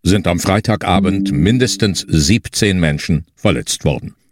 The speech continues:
Nach Angaben der Feuerwehr schweben vier davon in Lebensgefahr. Notärzte versorgten die Verletzten direkt vor Ort in einem mobilen Lazarett.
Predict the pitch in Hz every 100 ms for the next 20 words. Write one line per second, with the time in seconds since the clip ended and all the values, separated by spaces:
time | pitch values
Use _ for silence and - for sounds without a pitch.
0 | _ 185 - 127 123 123 127 104 - 104
1 | 107 101 107 120 107 104 101 101 92 -
2 | 160 117 73 69 87 80 104 95 92 71
3 | - - - - 65 - _ _ _ -
4 | 104 120 - 95 - - - - 90 78
5 | 92 82 - 101 85 87 78 92 - -
6 | 90 73 85 110 - - - 104 117 117
7 | 98 95 110 - - - - - 90 92
8 | 90 92 80 98 95 90 82 71 - 73
9 | 67 -